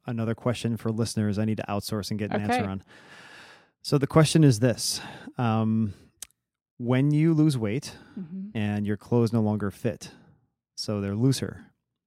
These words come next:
Speaker 1: do you hold on to those clothes and, like, store them somewhere? Because here's the thing, if you do that and then you go buy new clothes to fit your smaller self,
Speaker 2: Mm-hmm.
Speaker 1: okay, that's fun and that's great and everything. You gotta spend some money to do that, but fine. But,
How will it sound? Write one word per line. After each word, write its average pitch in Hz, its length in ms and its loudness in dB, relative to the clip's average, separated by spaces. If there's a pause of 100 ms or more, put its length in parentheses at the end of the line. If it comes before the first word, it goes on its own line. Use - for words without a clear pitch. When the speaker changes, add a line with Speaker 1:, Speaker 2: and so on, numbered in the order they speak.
(260)
Speaker 1:
do 117 140 4
you 123 220 6
hold 117 200 -2
on 117 180 -2
to 127 60 -4
those 113 200 -2
clothes 113 540 -2 (180)
and, 107 200 -4
like, 110 160 -4
store 123 280 0
them 147 160 -2
somewhere? 160 420 -2 (560)
Because 123 220 2
here's 135 180 4
the 135 80 4
thing, 110 240 2
if - 160 -6
you 117 80 4
do 165 180 4
that 98 320 0
and 120 140 2
then 117 80 2
you 120 80 2
go 127 140 6
buy 120 180 2
new 135 220 6
clothes 110 360 0
to 113 100 -2
fit - 180 -4
your 107 280 0
smaller 110 460 0
self, 117 400 -2
Speaker 2:
Mm-hmm. 165 200 -6
Speaker 1:
okay, 95 120 -4
that's 107 220 -4
fun 107 320 0
and 107 80 -2
that's 101 160 -6
great - 220 -2
and 117 60 -6
everything. 104 380 -4
You 107 80 -8
gotta 104 180 -4
spend 120 240 -4
some 110 100 -4
money 110 140 0
to 107 120 -6
do 104 80 -4
that, 98 160 -6
but 104 100 -8
fine. 104 380 -4 (1080)
But, 113 240 2